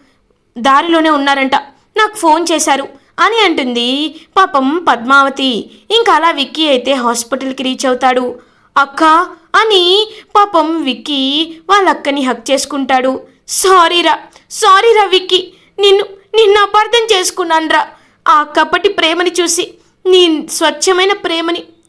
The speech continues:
అపార్థం చేసుకున్నానురా" అని ఏడుస్తూ ఉంటుంది. "అక్క, మనకి మన మధ్యలో సారీలేంటక్క? నువ్వు, నువ్వు కావాలని చేయలేదు కదా. ఇంతకీ అమ్మ,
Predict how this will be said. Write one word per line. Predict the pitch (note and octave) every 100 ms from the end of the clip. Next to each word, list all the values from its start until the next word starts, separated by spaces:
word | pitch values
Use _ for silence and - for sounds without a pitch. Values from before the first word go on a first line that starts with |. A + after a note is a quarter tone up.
| _ -
అపార్థం | G4 G4+ A4 A4+ G#4 G4
చేసుకున్నానురా" | F4+ - F#4+ E4+ D#4+ D#4 D4 - _ _
అని | F4 G#4 G4
ఏడుస్తూ | C#4 B3+ C#4 C#4 - D#4+
ఉంటుంది. | D4+ D4+ C#4+ D4 C4+ - _ _ -
"అక్క, | B3 B3 D4 C4+ - _ _ _ -
మనకి | C4 E4 F#4+
మన | F#4+ F4+
మధ్యలో | D#4+ C4 C#4 D4+ D4 -
సారీలేంటక్క? | - C#4 C4 C#4+ C#4+ B3+ B3 B3 C4 - _ _ _ _ _ -
నువ్వు, | - D4 E4+ - _ _ -
నువ్వు | D#4+ C#4+ E4 E3 - -
కావాలని | C4+ D4 F4+ F#4 F4+ D#4+
చేయలేదు | D4 D#4
కదా. | D#4 D4 D4 - _ _ _
ఇంతకీ | C#4 C4 E4 E4+ E4+ - _ -
అమ్మ, | C4+ D4+ D#4+